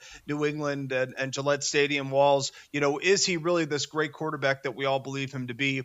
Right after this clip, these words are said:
And although he had some ups and downs in the regular season,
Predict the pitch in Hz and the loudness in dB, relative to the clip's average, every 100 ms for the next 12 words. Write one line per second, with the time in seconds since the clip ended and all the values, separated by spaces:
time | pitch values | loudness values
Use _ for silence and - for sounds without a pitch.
0 | - - - 151 170 170 233 269 277 208 | -10 -20 0 6 8 8 6 4 6 8
1 | 220 - 175 170 - 156 135 131 143 139 | 8 4 4 4 4 -2 4 4 4 0
2 | 147 127 135 135 131 123 - 139 135 139 | -6 0 0 0 -4 -4 -2 -4 -4 -4
3 | 143 | -6